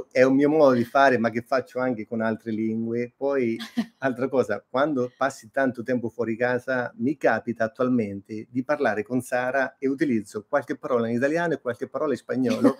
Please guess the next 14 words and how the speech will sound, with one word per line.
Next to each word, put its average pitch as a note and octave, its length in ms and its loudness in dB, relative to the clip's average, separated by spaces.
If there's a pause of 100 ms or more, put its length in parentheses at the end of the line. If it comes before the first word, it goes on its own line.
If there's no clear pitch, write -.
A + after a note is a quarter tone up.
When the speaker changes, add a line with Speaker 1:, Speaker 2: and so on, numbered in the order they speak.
Speaker 2:
<laughs> - 120 -20
Speaker 1:
e A3+ 100 -2
poi F3+ 160 4
lei F#3+ 100 2
si F#3 140 -6
mette C3+ 260 0
a D#3 100 0
ridere, F3+ 360 -2
ma B2+ 120 -2
io A3 100 4
lo D3+ 80 2
faccio - 400 -2
involontariamente D3 800 0 (160)
perché - 400 -6